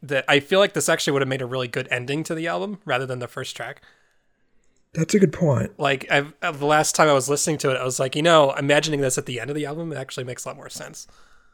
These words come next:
Speaker 2: Yeah, that's a good point. I didn't, I didn't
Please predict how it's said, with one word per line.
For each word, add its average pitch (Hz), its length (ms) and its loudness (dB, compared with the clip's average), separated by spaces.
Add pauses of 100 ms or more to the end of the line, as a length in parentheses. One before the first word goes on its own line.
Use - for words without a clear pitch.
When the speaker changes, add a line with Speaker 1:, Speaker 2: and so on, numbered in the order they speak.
(120)
Speaker 2:
Yeah, 135 400 2 (480)
that's - 180 -4
a 156 60 -4
good 143 160 -2
point. 131 240 0
I 123 60 0
didn't, 127 220 -4
I - 100 -2
didn't 127 240 0